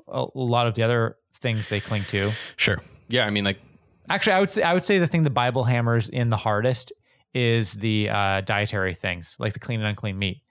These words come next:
Speaker 3: Yeah, if,
Speaker 1: I
Speaker 3: if
Speaker 1: think
Speaker 3: you're
Speaker 1: of
Speaker 3: taking
Speaker 1: anything in the
Speaker 3: Leviticus
Speaker 1: Bible.
Speaker 3: and
Speaker 1: Yeah. Well, I mean, do not kill, but, uh,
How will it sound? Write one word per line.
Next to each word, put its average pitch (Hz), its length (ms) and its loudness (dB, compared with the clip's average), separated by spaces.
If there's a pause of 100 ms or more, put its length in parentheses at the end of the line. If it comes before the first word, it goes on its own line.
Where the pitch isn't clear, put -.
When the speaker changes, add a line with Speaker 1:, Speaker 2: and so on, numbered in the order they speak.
Speaker 3:
Yeah, 127 160 4
if, 98 60 2
Speaker 1:
I 117 40 4
Speaker 3:
if 120 100 4
Speaker 1:
think 147 160 4
Speaker 3:
you're 160 80 4
Speaker 1:
of 139 60 2
Speaker 3:
taking 127 160 2
Speaker 1:
anything 190 380 4
in 185 80 4
the 165 60 2
Speaker 3:
Leviticus 127 280 4
Speaker 1:
Bible. 156 140 2
Speaker 3:
and - 140 0 (280)
Speaker 1:
Yeah. 127 240 0 (120)
Well, 196 120 4
I 170 80 4
mean, 147 240 2
do 143 100 2
not 123 180 0
kill, 104 300 0 (300)
but, 127 200 2
uh, 101 340 2